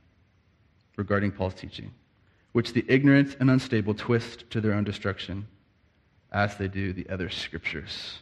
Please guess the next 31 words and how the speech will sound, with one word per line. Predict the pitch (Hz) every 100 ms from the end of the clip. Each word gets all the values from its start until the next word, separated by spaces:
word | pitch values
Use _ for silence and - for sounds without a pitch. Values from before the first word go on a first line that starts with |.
| - - _ _ - - - 131
Methodist | 131 175 151
theologian | - 151 151 143 135
Adam | 127 147 139
Clarke | - 151 143
puts | - 151
it | 139 113
best. | 135 113 - - - - - -
The | 135
verb | 127 151 190
twist, | 180 202 214 123 - - -
which | 131 -
the | 131
apostles | - 139 156 - 180 180 -
use | 127 131 127
here, | 120 104 104 107
signifies | - - 131 135 123 110 104
to | 127
distort, | 107 104 - 131 208 - - - - - -
to | 127
put | 147 -
to | 180
the | 175
rack, | 123 117 117 - - - -
to |
torture, | 117 - 185 185 104 104 - _ _
to | -
overstretch, | - 131 151 - 131 139 - - - - _
and | 113 110
dislocate | 127 131 127 120 120 120
the | 113
limbs. | 113 113 101 101 - -